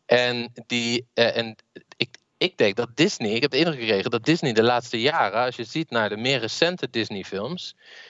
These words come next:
eh, en ik zie al die recente Disney-films, want ik heb jonge kinderen. Ehm, eh, Frozen bijvoorbeeld.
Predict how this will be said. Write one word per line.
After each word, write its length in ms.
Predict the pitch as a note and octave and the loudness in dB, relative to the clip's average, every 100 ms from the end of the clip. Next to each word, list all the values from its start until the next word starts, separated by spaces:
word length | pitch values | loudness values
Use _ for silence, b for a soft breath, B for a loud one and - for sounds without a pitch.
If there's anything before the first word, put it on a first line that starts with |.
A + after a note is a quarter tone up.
| B | B
eh, 600 | A#2 A#2 A2+ A2 G#2 G2+ G2 _ b b _ | 2 4 4 2 2 2 -2 _ b b _
en 220 | - B2 | 0 0
ik 260 | - C3 - | 0 -4 -4
zie 260 | - E3+ G3+ | -8 2 2
al 160 | C#3 A#2 | 2 0
die 160 | A2+ | -2
recente 420 | A2+ - A2 - - | -4 0 -2 -2 -10
Disney-films, 680 | G#2+ A2 F#2+ - G2 A2 | -10 -8 -12 -6 -6 -6
want 160 | - G#2 | -8 -6
ik 100 | A2 | -2
heb 120 | A2+ | -2
jonge 280 | A#2 A#2 G2+ | 0 0 0
kinderen. 540 | - E3+ C#3 F2 A#2+ _ _ B B B | 0 0 0 -4 -6 _ _ B B B
Ehm, 360 | B2 B2+ B2 B2 _ b b _ | 2 2 0 -6 _ b b _
eh, 320 | - B2+ A2+ E2 - _ | -2 0 0 -2 -14 _
Frozen 760 | - - D#3+ F#3 D3 A2+ G2+ F#2+ | -8 2 4 4 -2 -6 -6 -12
bijvoorbeeld. 640 | G2 - F2+ F#2+ G#2 - | -16 -12 -8 -4 -4 -6